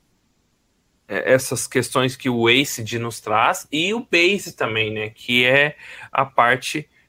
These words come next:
que o, os bancos de dados tentam se apoiar, é, justamente pra ter uma disponibilidade, é, aceitável com uma escalabilidade parruda.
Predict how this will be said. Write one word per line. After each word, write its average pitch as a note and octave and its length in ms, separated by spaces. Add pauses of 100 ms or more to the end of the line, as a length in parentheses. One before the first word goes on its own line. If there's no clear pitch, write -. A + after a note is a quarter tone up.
(100)
que C3 200
o, C3 720
os A2 160
bancos B2 300
de A#2 60
dados A#2 280
tentam B2+ 420
se C3+ 500 (260)
apoiar, B2 880 (420)
é, A2+ 480
justamente A#2+ 420
pra C3+ 120
ter C3 120
uma C3+ 380
disponibilidade, B2+ 1900 (540)
é, A2 680
aceitável C#3 760
com D#3 200
uma D3 580
escalabilidade C3 1080
parruda. C#3+ 880